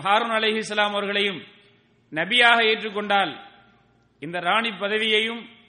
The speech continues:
ஆடம்பர வாழ்க்கையும் விட வேண்டி வரும், பல துன்பங்களை சகிக்க வேண்டி வரும் என்பதை தெரிந்தார்கள். தெரிந்தும் அவர்கள் அல்லாஹுவை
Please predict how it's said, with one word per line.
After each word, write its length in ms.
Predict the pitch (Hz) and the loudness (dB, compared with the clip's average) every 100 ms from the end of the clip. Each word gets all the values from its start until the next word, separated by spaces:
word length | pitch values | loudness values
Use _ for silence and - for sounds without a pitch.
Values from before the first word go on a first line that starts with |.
| - 151 | -4 2
ஆடம்பர 380 | 214 240 226 226 202 | 2 2 0 0 2
வாழ்க்கையும் 460 | 202 226 226 226 220 | 2 0 -2 -2 0
விட 100 | 233 240 | 0 0
வேண்டி 220 | 240 233 | 0 0
வரும், 220 | 214 170 - - _ _ _ _ _ _ _ _ _ _ - | -2 -4 -10 -20 _ _ _ _ _ _ _ _ _ _ -8
பல 100 | 185 196 | -6 -6
துன்பங்களை 520 | 214 240 240 240 240 247 233 - - - - | -6 -6 -4 0 2 2 -2 -10 -20 -14 -8
சகிக்க 300 | 202 240 247 233 | -6 -2 0 0
வேண்டி 180 | 226 220 | 0 0
வரும் 200 | 220 202 147 151 | 0 -4 -8 -8
என்பதை 320 | 208 214 208 202 156 | -6 -4 -4 -6 -6
தெரிந்தார்கள். 560 | 208 247 247 214 196 120 - - _ _ _ _ _ _ | -4 0 2 2 0 -4 -12 -20 _ _ _ _ _ _
தெரிந்தும் 520 | 170 214 240 262 262 165 - _ _ _ _ _ - | -6 -4 -2 -4 -4 -8 -18 _ _ _ _ _ -2
அவர்கள் 460 | 170 214 214 240 262 180 - - _ _ _ _ _ _ _ _ _ _ - | 0 2 2 0 -2 -8 -14 -20 _ _ _ _ _ _ _ _ _ _ -14
அல்லாஹுவை 600 | 151 226 233 220 226 | -8 0 2 2 2